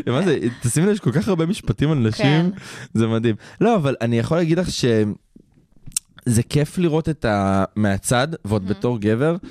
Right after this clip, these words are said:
Speaker 1: אז רגע זה שאני גיי, סבבה? <laughs> זה, זה פרט שולי בצד.
Speaker 2: ממש.
Speaker 1: אמ, לראות איך זה התפתח במהלך השנים, כי לפעמים, את יודעת, שהיינו לומדים כזה סתם, אפילו בתיכון, לשיעורי היסטוריה,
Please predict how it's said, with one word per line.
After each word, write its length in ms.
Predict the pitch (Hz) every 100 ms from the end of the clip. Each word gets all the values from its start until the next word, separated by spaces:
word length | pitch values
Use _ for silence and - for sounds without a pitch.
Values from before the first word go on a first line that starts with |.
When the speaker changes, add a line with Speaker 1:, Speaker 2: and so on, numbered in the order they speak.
| - -
Speaker 1:
אז 160 | 156 170
רגע 220 | 208 185
זה 80 | 147
שאני 380 | 147 123 113 104
גיי, 200 | 95 80
סבבה? 320 | - 98 135 175 185 - 160
<laughs> 240 | - 208 160
זה, 340 | - 160 147
זה 180 | 147 -
פרט 240 | 170 170
שולי 200 | 160 139
בצד. 300 | 120 110 92 87
Speaker 2:
ממש. 360 | 196 175 - - - 139 139 139 135
Speaker 1:
אמ, 120 | 135 - _ 117
לראות 320 | 113 127 269
איך 60 | 247
זה 100 | 277
התפתח 420 | - 185 165 180
במהלך 340 | 165 165 165 175
השנים, 420 | 185 185 175 104
כי 360 | - - 113 107
לפעמים, 280 | 107 120 151
את 20 |
יודעת, 100 | 180
שהיינו 200 | 131 139
לומדים 220 | 135 135
כזה 220 | 165 143
סתם, 220 | 127 175 165
אפילו 200 | - 165
בתיכון, 460 | - 107 104 123
לשיעורי 300 | 135 - 101
היסטוריה, 480 | 113 - 117 135 156